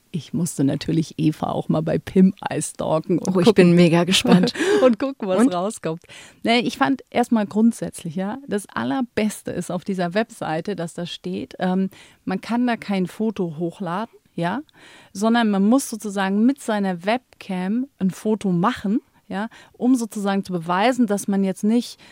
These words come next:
Speaker 1: äh, sozusagen automatisiert Fotos da hochlädt oder so. Ja?
Speaker 2: Ging aber natürlich in dem Moment, in dem du das Ding ausgedruckt hast und es vor die Kamera gehalten
Speaker 1: Nicht
Speaker 2: hast.
Speaker 1: ausgedruckt.
Speaker 2: Ausgedruckt,
Speaker 1: Ich,
Speaker 2: du hast dein Telefon
Speaker 1: ich,
Speaker 2: davor gehalten,
Speaker 1: ich,
Speaker 2: dein Ernst.
Speaker 1: ich habe gerade eben, während wir so schön unter geredet haben, habe ich dich gegoogelt.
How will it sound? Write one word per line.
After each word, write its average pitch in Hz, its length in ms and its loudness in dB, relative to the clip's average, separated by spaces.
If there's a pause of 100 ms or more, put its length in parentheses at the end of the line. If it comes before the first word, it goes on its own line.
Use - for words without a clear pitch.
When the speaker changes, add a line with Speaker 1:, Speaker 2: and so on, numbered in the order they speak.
(140)
Speaker 1:
äh, 190 360 -2
sozusagen 185 440 -4
automatisiert 196 680 0
Fotos 208 340 -2
da 175 140 -2
hochlädt 160 520 -4
oder 131 220 -8
so. - 200 -10
Ja? - 40 -8
Speaker 2:
Ging 226 180 8
aber 185 140 2
natürlich 196 400 0
in 180 80 -4
dem 185 80 2
Moment, 180 260 0
in 175 60 -2
dem 165 140 -4
du 165 80 -2
das 175 100 -6
Ding 160 140 -4
ausgedruckt - 480 -6
hast 156 180 -6
und 139 140 -6
es 156 100 -14
vor - 140 -8
die 147 80 -10
Kamera 156 300 -4
gehalten 180 340 2
Speaker 1:
Nicht 254 120 6
Speaker 2:
hast. - 220 -8
Speaker 1:
ausgedruckt. - 880 -4 (100)
Speaker 2:
Ausgedruckt, 196 320 4
Speaker 1:
Ich, 185 60 -2
Speaker 2:
du 220 60 8
hast 208 180 6
dein 190 320 4
Telefon 220 360 6
Speaker 1:
ich, 180 40 6
Speaker 2:
davor 190 260 4
gehalten, 170 460 2
Speaker 1:
ich, 302 60 12
Speaker 2:
dein 349 120 10
Ernst. 202 560 8
Speaker 1:
ich 269 160 4 (100)
habe 254 360 8
gerade 226 360 6
eben, 226 380 0
während 214 240 2
wir 202 100 2
so 208 140 -4
schön 240 320 0
unter - 540 -2
geredet 196 640 -2
haben, 190 340 -4
habe 208 220 2
ich 190 120 -6
dich 190 220 -6
gegoogelt. 196 540 -4